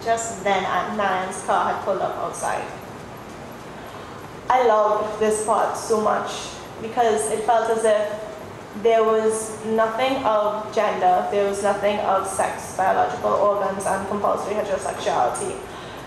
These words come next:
They were just two people sharing a moment and getting lost in it, as opposed to the incredibly awkward sexual encounter that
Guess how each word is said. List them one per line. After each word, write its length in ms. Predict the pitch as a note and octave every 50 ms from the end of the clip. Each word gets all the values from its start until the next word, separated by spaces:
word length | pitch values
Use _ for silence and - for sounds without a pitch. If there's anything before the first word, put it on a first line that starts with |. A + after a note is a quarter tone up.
| - -
They 80 | A#3 A#3
were 80 | A#3
just 320 | A3+ A#3 A3+ A#3 - - -
two 80 | C#4+ -
people 560 | C#4 C4 - - A#3 G#3+ G3+ G3+ G#3 G3+ - - - -
sharing 260 | B3 A3 G#3+ G#3+ A3 G#3+
a 20 |
moment 460 | G#3+ G#3+ G#3 G3+ F#3+ F3+ G3+ F#3+ - - - - - F#3 - - - - -
and 120 | G3+ G3+
getting 220 | G3+ G3 F#3+ G3 G3+
lost 420 | G3+ G3 F#3 D#3+ D3+ C#3+ - G#3
in 60 | G3+ F3+
it, 280 | C3 G2+ - - - - - - - - - - - - -
as 180 | G#3+ G#3+ G#3
opposed 480 | G#3+ G#3+ G#3+ A#3 A3+ G#3+ G#3 G3+ - -
to 60 | A3
the 440 | G3+ G3+ G3+ G3 F3 - - - -
incredibly 840 | F3+ F3+ F#3+ - - A#3 G#3+ G#3 G3+ G3+ G#3 G3 F#3+ G3 G3 G3 -
awkward 720 | - G3+ G3+ G3 G3 - G3+ G3+ G3+ G3 G3 G3 G3 G3 G3 F#3+ - - - - - - -
sexual 440 | - - A#3 G3+ G3+ - G#3 G3+ F#3+
encounter 600 | F#3+ F#3+ G3 G3 G#3 G3 F#3 - G3 - F#3+ F#3+ F#3
that 360 | F#3 F3+ - - - -